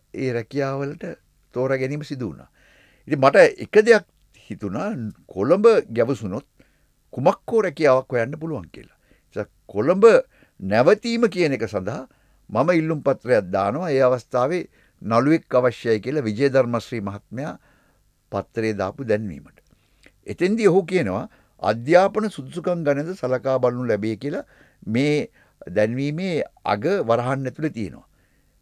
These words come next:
එය උපයෝගී කරගෙන මම දාන්නේ. මම හිතන්නේ තරංගා, මම ඒ වෙලාවේ මට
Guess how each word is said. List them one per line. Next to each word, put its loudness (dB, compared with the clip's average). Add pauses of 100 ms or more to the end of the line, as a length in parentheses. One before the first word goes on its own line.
(240)
එය 4
උපයෝගී 4
කරගෙන -2
මම -4
දාන්නේ. -10 (520)
මම 2
හිතන්නේ 2
තරංගා, 0
මම -4 (1000)
ඒ -2
වෙලාවේ 0
මට -4